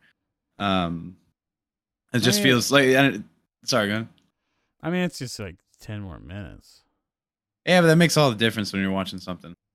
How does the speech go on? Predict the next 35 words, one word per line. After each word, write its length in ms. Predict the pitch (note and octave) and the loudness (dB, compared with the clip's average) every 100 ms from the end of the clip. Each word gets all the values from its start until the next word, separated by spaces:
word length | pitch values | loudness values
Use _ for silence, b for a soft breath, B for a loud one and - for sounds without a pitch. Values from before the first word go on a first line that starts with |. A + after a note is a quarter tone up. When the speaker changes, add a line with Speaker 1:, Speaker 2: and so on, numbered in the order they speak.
| _ _ _ G2+ | _ _ _ -14
Speaker 1:
Uh, 380 | F#2 F2 D#2+ E2+ _ _ _ _ - | -8 -8 -10 -14 _ _ _ _ -2
Speaker 2:
I 140 | G3+ | 0
don't 100 | D#3+ | 0
know. 60 | B2 | -2
Speaker 1:
even 120 | A#2+ | -2
Speaker 2:
I, 80 | F#3 | 0
the 40 | G#3 | 2
Speaker 1:
five 100 | G#3 | 0
minutes 160 | F3+ | 0
Speaker 2:
time 100 | F#3+ A#3 | 0 0
Speaker 1:
makes 20 | |
Speaker 2:
didn't 160 | A#3 G3+ | 0 0
Speaker 1:
a 40 | |
Speaker 2:
really 140 | F#3 E3+ | 0 -2
Speaker 1:
difference. 120 | F#2+ | -2
Speaker 2:
bother 320 | A#2 C3 E3 | -2 -2 -2
me. 300 | F#3 F#3+ F#3 | -4 -6 -4
It 20 | |
was 120 | C#3+ - | -6 -6
just, 240 | C#3+ - | -10 -6
like, 340 | B2+ G#2+ A2 | -6 -8 -10
that 300 | A2+ A2+ A2 - _ _ _ - | -6 -6 -6 -12 _ _ _ -8
section 360 | C#3+ - C#3+ | -8 -6 -8
in 120 | C3 A#2+ | -6 -6
the 60 | |
middle 560 | A2+ A#2+ A2 G2 F#2+ _ _ _ _ - | -6 -6 -6 -8 -12 _ _ _ _ -14
made 240 | A2+ A2+ | -8 -6
me 140 | A2 A2 | -6 -10
think 300 | - A2+ G#2 | -10 -12 -10
that 140 | G#2+ | -10
it 80 | G2+ | -10
was 140 | F#2+ | -12
gonna 260 | - G#2+ G#2 | -14 -12 -12
be 80 | G2 | -14
shorter, 680 | - A2+ G#2+ G2 F2 F2 | -12 -10 -10 -10 -12 -16